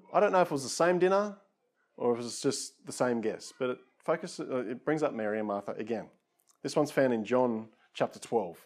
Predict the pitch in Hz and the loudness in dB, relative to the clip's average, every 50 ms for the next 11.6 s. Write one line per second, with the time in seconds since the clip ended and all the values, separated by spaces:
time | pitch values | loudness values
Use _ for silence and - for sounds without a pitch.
0 | _ _ _ _ _ _ _ _ _ _ _ _ _ _ _ _ _ _ _ _ | _ _ _ _ _ _ _ _ _ _ _ _ _ _ _ _ _ _ _ _
1 | _ _ _ _ _ - _ _ _ _ _ _ _ - - 131 139 139 135 147 | _ _ _ _ _ -20 _ _ _ _ _ _ _ -4 0 2 2 2 2 -2
2 | 139 - - - - 120 117 113 104 110 101 - - 113 113 113 113 101 95 - | -4 -4 -10 -2 2 2 2 4 2 -2 -6 -4 -4 -2 -2 -2 -2 -4 -6 -8
3 | - 95 90 - - - _ _ _ _ _ _ _ _ _ _ _ _ _ _ | -8 -10 -10 -14 -20 -20 _ _ _ _ _ _ _ _ _ _ _ _ _ _
4 | _ _ _ _ - - - _ - - - - - - _ _ _ _ _ - | _ _ _ _ -20 -20 -20 _ -20 -20 -20 -20 -20 -20 _ _ _ _ _ -8
5 | - 135 - 175 165 156 - - - 240 - - - 208 190 190 185 190 - 180 | -6 -2 2 4 4 4 2 2 2 0 0 2 4 6 6 6 6 4 -2 -6
6 | - - 175 160 147 143 - 156 147 143 143 - 147 143 139 139 - 147 139 139 | 0 4 4 4 4 4 4 4 4 4 6 4 2 2 2 0 2 4 4 4
7 | 127 131 131 127 - 139 123 123 107 113 101 87 82 - - _ _ _ _ _ | 6 4 4 2 2 0 -4 -2 -2 -2 -4 -4 -6 -14 -20 _ _ _ _ _
8 | - - _ _ - 127 156 170 185 208 190 185 196 175 170 160 160 151 156 143 | -20 -20 _ _ 2 4 4 4 6 4 4 4 6 8 8 8 8 8 6 2
9 | 127 143 143 143 - 120 101 90 82 - _ _ _ - - - - - - - | 4 4 4 4 2 -4 -4 -6 -10 -14 _ _ _ -20 -20 -20 -20 -14 -2 -2
10 | 117 120 135 127 - - 104 113 120 123 120 117 110 92 78 - - - _ _ | 4 4 4 4 4 2 2 4 4 4 4 4 -2 -4 -4 -8 -18 -20 _ _
11 | _ - 127 123 123 117 107 90 - - - - | _ -4 2 2 2 2 2 -2 -8 -10 -14 -14